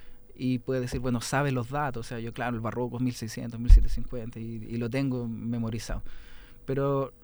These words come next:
yo pienso que lo, lo fundamental no es eso, sino que lo fundamental es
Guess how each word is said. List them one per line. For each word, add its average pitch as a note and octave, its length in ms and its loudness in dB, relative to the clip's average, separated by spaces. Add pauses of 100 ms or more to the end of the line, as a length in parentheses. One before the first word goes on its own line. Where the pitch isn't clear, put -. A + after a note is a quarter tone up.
(240)
yo D3 200 0
pienso E3+ 240 2
que D#3 100 2
lo, C#3+ 340 0
lo C3 140 0
fundamental A#2+ 920 -2
no F3+ 240 2
es - 160 0
eso, B2+ 320 -2 (240)
sino C#3 200 0
que C#3 100 -2
lo C3 100 -2
fundamental C#3 560 0
es E3 120 -2